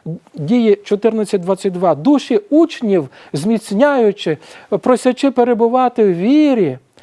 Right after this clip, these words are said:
та навчаючи, що через великі утиски треба нам входити у Царство Боже». Але, але, Луки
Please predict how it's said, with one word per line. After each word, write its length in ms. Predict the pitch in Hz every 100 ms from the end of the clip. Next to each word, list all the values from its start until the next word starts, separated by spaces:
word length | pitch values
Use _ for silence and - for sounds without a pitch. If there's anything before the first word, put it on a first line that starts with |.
| _ - - -
та 160 | 196
навчаючи, 720 | 190 180 175 285 269 240 202
що 200 | 165 208
через 340 | 190 208 202 180
великі 440 | 262 330 320 294 -
утиски 680 | 285 214 - 135 - - 120 - _ _
треба 320 | - 196 180 175
нам 180 | 170
входити 480 | 156 202 180 170 165
у 160 | - 151
Царство 520 | - 160 135 - 147
Боже». 380 | 139 127 123 - _ _ _ _ _ _ _ _ _ _
Але, 360 | 196 175 131 113 _ _ _ _ _ _ _ _ _
але, 320 | - 160 135 117 _ _ _ _ _ _ _ _ _ _ _ _
Луки 440 | 156 185 - 302